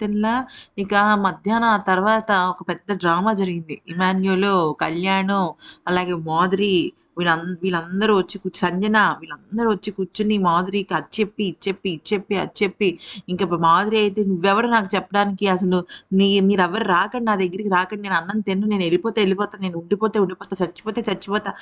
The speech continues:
ఇలాంటి రకరకాల డైలాగ్స్ అన్ని మాట్లాడింది.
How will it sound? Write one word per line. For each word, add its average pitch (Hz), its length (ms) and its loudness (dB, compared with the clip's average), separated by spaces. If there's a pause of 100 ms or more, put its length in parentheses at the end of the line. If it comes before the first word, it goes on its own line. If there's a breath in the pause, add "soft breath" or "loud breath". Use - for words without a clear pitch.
(260 loud breath)
ఇలాంటి 190 340 0
రకరకాల 190 680 0
డైలాగ్స్ 190 520 0
అన్ని 208 160 2
మాట్లాడింది. 180 720 0